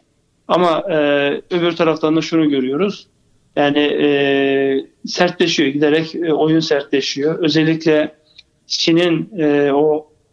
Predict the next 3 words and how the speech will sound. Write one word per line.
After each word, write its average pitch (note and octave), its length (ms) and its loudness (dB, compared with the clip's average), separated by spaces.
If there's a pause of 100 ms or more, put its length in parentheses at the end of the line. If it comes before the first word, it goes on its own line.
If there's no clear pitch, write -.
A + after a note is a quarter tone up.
(220)
tek F3 280 -4
liderle, C#3+ 720 0 (760)
yani C#3 520 0